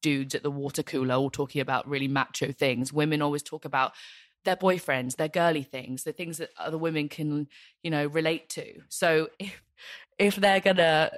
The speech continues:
hurt you or stab you in the back, which obviously it does happen 'cause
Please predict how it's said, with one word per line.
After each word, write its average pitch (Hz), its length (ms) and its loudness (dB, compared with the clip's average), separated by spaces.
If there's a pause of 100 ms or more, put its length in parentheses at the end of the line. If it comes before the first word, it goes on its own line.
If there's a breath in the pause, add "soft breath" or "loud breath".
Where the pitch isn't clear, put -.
(240)
hurt 165 360 4
you 139 400 -2
or 151 240 2 (200)
stab 156 320 0
you 151 120 0
in 151 80 2
the 147 60 0
back, 135 360 0 (180)
which - 460 -2 (160)
obviously 147 340 -6
it - 60 -12
does 113 160 -4
happen 160 340 -6
'cause - 160 -10